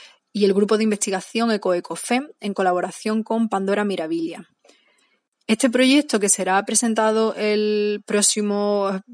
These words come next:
bueno, que de hecho fue <laughs> presentado el próximo, eh, el pasado, eh, veinte de noviembre en el marco de la, de las jornadas Otra Economía está en Marcha, organizadas por Economistas Sin Fronteras y, y la Universidad Nacional de Educación a Distancia.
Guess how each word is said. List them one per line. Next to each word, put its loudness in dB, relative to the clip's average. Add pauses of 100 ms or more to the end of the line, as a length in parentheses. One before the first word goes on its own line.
(180)
bueno, -6
que -2
de 4
hecho 4
fue 6
<laughs> -2
presentado 2
el -2
próximo, -2
eh, -4 (140)
el -4
pasado, 2 (380)
eh, 2
veinte 4
de 4
noviembre 2
en -8
el -12
marco -6
de -2
la, -4 (100)
de -8
las -4
jornadas -4
Otra -4
Economía -6
está -8
en -6
Marcha, -2
organizadas -4
por -4
Economistas -6
Sin -2
Fronteras -4
y, -8
y -4
la -2
Universidad -4
Nacional -4
de -4
Educación -8
a -10
Distancia. -6